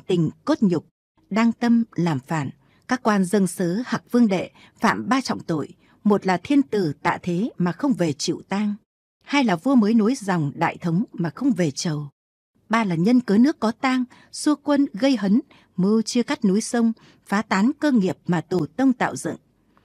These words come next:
Vương đệ thừa biết, phạm một trong ba tội ấy cũng đủ rơi đầu.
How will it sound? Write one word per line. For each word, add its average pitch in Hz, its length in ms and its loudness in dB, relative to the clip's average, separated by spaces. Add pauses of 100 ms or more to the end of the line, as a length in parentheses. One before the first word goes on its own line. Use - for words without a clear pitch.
(300)
Vương 226 220 2
đệ 190 200 -2
thừa 165 260 -4
biết, 214 220 -6 (400)
phạm - 180 0
một 185 200 -2
trong 285 140 0
ba 269 140 0
tội - 200 -2
ấy 185 340 -2 (100)
cũng 254 260 0
đủ 180 180 0
rơi 202 260 -2
đầu. 160 300 -2